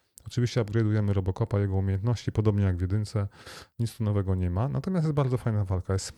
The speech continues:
chmara przeciwników, chmara za chmarą i ta gra potrafi zmęczyć. W ciągu dwóch godzin po prostu musimy sobie zrobić przerwę, bo to jest...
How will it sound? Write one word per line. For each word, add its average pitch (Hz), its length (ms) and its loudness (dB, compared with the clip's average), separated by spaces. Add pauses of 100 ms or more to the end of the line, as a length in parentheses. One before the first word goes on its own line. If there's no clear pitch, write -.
chmara 117 600 0
przeciwników, 104 680 -4 (380)
chmara 120 420 0
za 101 120 2
chmarą 95 500 0 (460)
i 175 40 -6
ta 247 100 -2
gra 220 140 -2
potrafi - 340 -2
zmęczyć. 127 420 2
W - 40 -16
ciągu 127 180 0
dwóch 127 240 0
godzin 131 300 4
po 120 80 2
prostu 120 300 0
musimy 110 300 0
sobie 107 120 2
zrobić 101 240 0
przerwę, 95 340 0
bo 92 100 -2
to 117 120 0
jest... 117 240 -2